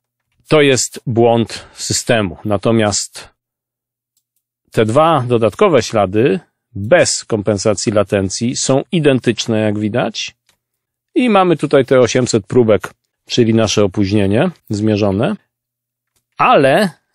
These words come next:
jak widać, one są identyczne. No, są identyczne, bo została wyłączona kompensacja latencji tylko w różny sposób. Dlaczego ja proponowałem tą metodę?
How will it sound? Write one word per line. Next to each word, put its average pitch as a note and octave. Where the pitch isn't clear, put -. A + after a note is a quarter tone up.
jak G#3
widać, C#3
one D3+
są C#3
identyczne. B2
No, D#3
są D#3
identyczne, C#3+
bo B2
została C3
wyłączona B2
kompensacja A#2
latencji G#2+
tylko B2+
w G#2+
różny G#2+
sposób. -
Dlaczego C#3+
ja B2+
proponowałem A#2
tą A2+
metodę? G2